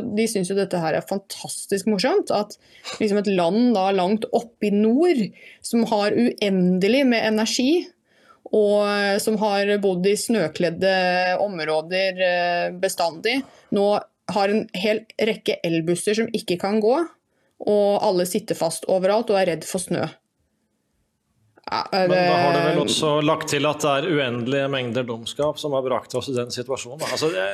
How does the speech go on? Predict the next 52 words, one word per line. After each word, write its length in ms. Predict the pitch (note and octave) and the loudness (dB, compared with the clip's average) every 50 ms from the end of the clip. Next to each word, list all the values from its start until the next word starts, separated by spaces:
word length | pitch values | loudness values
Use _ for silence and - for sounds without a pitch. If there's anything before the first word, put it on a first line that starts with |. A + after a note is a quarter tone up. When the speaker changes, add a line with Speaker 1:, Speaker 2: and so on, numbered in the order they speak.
| F3+ D#3+ D#3+ | -6 -4 -4
Speaker 2:
det 80 | D#3+ | -4
er, 240 | D#3+ E3+ F3 E3+ - | -4 -4 -6 -10 -12
du 220 | - E3 C3+ B2+ F3 D3+ | -12 -6 -2 -2 0 2
bør 140 | F#3+ G3+ A3 A#3+ | 2 2 2 2
kanskje 200 | G3+ - G#3 G#3 | 0 2 2 2
holde 180 | G3 E3 F3+ G3+ | 2 2 0 0
kjeft 300 | F#3 - C#3 B2+ - - | 0 0 -2 -4 -4 -4
om 80 | F3+ A#3 | -4 -2
dette 220 | B3+ B3 - D4+ C4+ | -2 -2 0 0 0
her 80 | D#3 | 0
for 140 | - F3 F3+ D#3+ | 0 -2 -2 -2
at, 140 | - - F3+ | -2 -2 -2
eh, 400 | F3 E3+ F3 F3 F3+ F3 F3 F3 D#3 | -2 -2 -2 -2 -4 -4 -4 -4 -6
ikke 180 | - - D3 C#3+ | -6 -6 -6 -6
vi 60 | C#3 - | -6 -4
skal 160 | - D#3 D3+ C#3+ | -2 -2 0 0
gjøre 240 | B2 A#2+ C3 C#3 C#3 | 0 0 -2 -4 -4
en 80 | C#3 | -2
dårlig 240 | C#3 C#3 B2+ B2 A#2+ - | -2 -2 -2 -2 -2 -4
figur 300 | - C#3+ B2+ B2 B2 B2+ - | -6 -6 -4 -4 -4 -4 -2
på 100 | C#3 C3 | -2 -2
vegne 240 | C3 A2+ G#2+ A2 A#2 | -2 -2 -4 -6 -6
av 80 | B2 | -6
vårt 140 | B2+ A#2+ B2+ | -6 -4 -6
eget 180 | A2+ G#2 A2+ - | -8 -8 -6 -6
land. 300 | A#2 A#2+ G3+ A#3+ A3 C#3+ - G2 | -6 -6 -6 -8 -12 -16 -12 -10
Jeg 160 | F#2+ F2 E2+ | -8 -8 -8
vet 140 | E2 E2+ E2 | -8 -10 -14
ikke. 100 | F2+ F2+ F2 C#3+ B2 - - - - _ _ _ _ _ _ _ _ _ _ _ _ _ _ _ _ _ _ - | -16 -18 -18 -20 -20 -20 -20 -20 -20 _ _ _ _ _ _ _ _ _ _ _ _ _ _ _ _ _ _ -2
Speaker 1:
Altså, 240 | A3 A3+ A3 - B3+ A3+ G#3 G3+ G#3+ | 0 0 2 0 0 0 0 0 2
det 240 | A#3+ B3 C4 C4 - | 2 2 2 0 -2
klarer 560 | - C#4 B3+ A#3 G3 E3 D#3 D#3+ E3 F3+ F3+ | -2 0 2 2 2 2 0 0 0 0 0
jo 120 | F#3+ G3+ G#3 | 0 0 -2
politikerne 580 | - - A#3 F3+ E3 D#3+ - F3 - F#3 F#3+ G#3 | -2 -2 -2 -2 0 0 -2 -2 0 0 0 0
å 40 | G#3+ | 0
gjøre 220 | G3+ E3+ D#3+ F#3 F3+ | 0 0 0 0 0
for 260 | - E3+ D3+ D3 D#3 D3 | 0 -2 0 0 0 -2
oss, 160 | D#3+ - - - - - F3+ | -2 -2 -6 -8 -4 -2 0
eh, 300 | E3+ D#3+ D#3+ D#3 D#3 D#3 F3+ | 2 2 2 0 0 0 0
Christian. 500 | G3 D3+ F3 - - G#3 A3 A#3 A#3+ A#3 F#3 | 0 -2 -2 0 0 0 2 2 2 0 0
Jeg 280 | G3 G#3 G#3 G#3 G#3+ G#3+ | 0 0 0 0 -2 -2
synes 260 | - - F3 F3 - | 0 -2 -2 -2 0
jo 80 | - F3 | 0 -2
det 80 | E3+ F3 | -2 -2
er 80 | - | -4
flaut 580 | - - - - E3 B2+ - - - - - E3+ | -8 -8 -4 -4 -2 -2 -2 -2 -4 -2 0 0
å 40 | D#3+ | 2
være 140 | D#3 - E3+ F3 | 2 0 0 -2
fra 100 | E3+ F3+ | 0 0
Norge 260 | E3+ E3+ F3 F3+ F3+ | 0 0 0 0 -2
om 120 | F#3 F3+ | 0 0
dagen. 360 | F#3+ F#3+ G3 A3 A3+ G#3+ F3+ | 0 2 2 2 0 0 -2